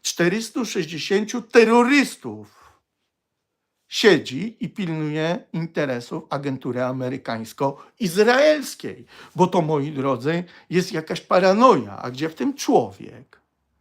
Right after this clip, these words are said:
Gdzie ludzie? Gdybyśmy ukrócili i wprowadzili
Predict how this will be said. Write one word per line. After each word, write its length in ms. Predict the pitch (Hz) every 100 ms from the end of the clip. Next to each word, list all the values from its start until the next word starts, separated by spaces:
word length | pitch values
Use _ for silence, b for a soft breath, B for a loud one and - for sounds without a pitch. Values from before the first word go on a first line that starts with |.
| _
Gdzie 240 | - 233 359
ludzie? 640 | 135 107 - - 123 - _ B B B -
Gdybyśmy 420 | 135 180 - 190
ukrócili 840 | 190 190 190 190 - 262 147 98 113
i 80 | -
wprowadzili 760 | - 151 143 143 185 214 131